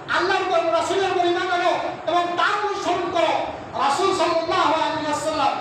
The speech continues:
শিয়াবে আবু তালেবের মধ্যে, শিয়াবে আবু তালেব সকল কাফেররা বয়কট করলেন যে মুহাম্মদ সাল্লাল্লাহু আলাইহি ওয়াসাল্লাম এবং তার সাথীদেরকে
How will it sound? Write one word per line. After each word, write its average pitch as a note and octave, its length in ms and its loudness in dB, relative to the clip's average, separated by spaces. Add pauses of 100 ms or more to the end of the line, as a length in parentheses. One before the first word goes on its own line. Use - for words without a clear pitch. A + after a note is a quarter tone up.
(280)
শিয়াবে F4+ 440 0
আবু D#4+ 440 0
তালেবের D4 420 2
মধ্যে, C4+ 160 -4 (680)
শিয়াবে F4 400 0
আবু F4 340 0
তালেব D#4+ 280 0 (300)
সকল F4 320 0 (220)
কাফেররা D#4 640 0 (460)
বয়কট D#4+ 460 0
করলেন D#4 400 0
যে E4 360 -2 (1000)
মুহাম্মদ F#4 540 0
সাল্লাল্লাহু E4+ 640 2
আলাইহি D#4+ 200 -2
ওয়াসাল্লাম D#4 500 0
এবং E4+ 140 -4
তার D#4 120 0
সাথীদেরকে D4 640 -4